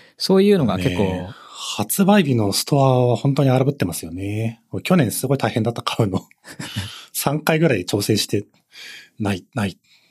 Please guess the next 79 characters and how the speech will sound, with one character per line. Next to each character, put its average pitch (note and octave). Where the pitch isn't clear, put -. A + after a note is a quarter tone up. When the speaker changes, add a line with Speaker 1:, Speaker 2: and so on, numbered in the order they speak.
Speaker 2:
カ -
ー A#2
ト B2+
に A#2+
入 A#2+
れ B2
た B2
が F2+
買 G2+
え -
な F#2+
い G2
と -
か E2
い D#2+
う E2
の。 G2
な B2
ん B2+
か -
す -
ご B2
い A#2
繰 A2
り G#2
返 A#2
し -
て、 C3
あ、 C3
こ -
の D3
色 D#3+
が B2
買 A#2+
え -
な A#2+
い A2+
と -
か -
言 F#2+
っ -
て、 -
い G#2+
ろ B2
い C3
ろ B2
や A#2+
っ -
て、 -
す -
ご A2
い F#2+
苦 -
し -
み G2+
ま G2
し -
た -
ね。 -
Speaker 1:
そ -
う。 C#3+
一 -
応、 G#3+
な F3+
ん -
か A2
試 E3+
し -
て B2
分 A2
か D3
っ D3+
た A2+
の G2+
は、 G#2
ま D3+
ず E3
そ A2+
の、 F#2+